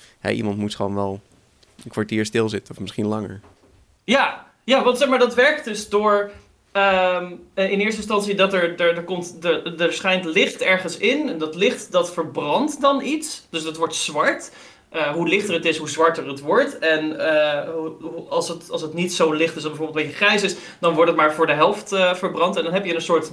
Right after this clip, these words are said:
Speaker 2: negatief.
Speaker 1: Mhm.
Speaker 2: En dat, met een of ander proces draai je dat om, zodat er, eh, eh, je schijnt er eigenlijk licht doorheen en dan wordt het, eh, weer, eh,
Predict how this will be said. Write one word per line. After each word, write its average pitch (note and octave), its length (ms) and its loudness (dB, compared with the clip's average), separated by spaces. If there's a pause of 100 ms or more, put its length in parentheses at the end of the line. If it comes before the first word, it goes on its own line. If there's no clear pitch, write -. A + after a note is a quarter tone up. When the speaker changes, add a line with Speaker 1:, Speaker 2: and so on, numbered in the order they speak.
Speaker 2:
negatief. F#3+ 760 0 (300)
Speaker 1:
Mhm. G2 200 -12
Speaker 2:
En E3+ 100 -4
dat, G3+ 400 -2 (220)
met F3+ 340 2
een E3 140 6
of D#3+ 80 -6
ander D3 180 -2
proces D3+ 480 0
draai D#3 280 2
je D3+ 60 2
dat C#3+ 160 2
om, B3 260 2
zodat D3+ 300 -2
er, C#3+ 200 -2
eh, C#3+ 480 -2
eh, D#3+ 60 -6
je F3 60 -6
schijnt G#3 280 2
er E3 80 4
eigenlijk D#3+ 320 2
licht G3 240 0
doorheen F#3 440 2
en D3+ 100 -4
dan C#3+ 160 -4
wordt D3 180 -10
het, - 160 -10
eh, C#3+ 240 0
weer, C#3+ 260 -6
eh, C#3 120 -2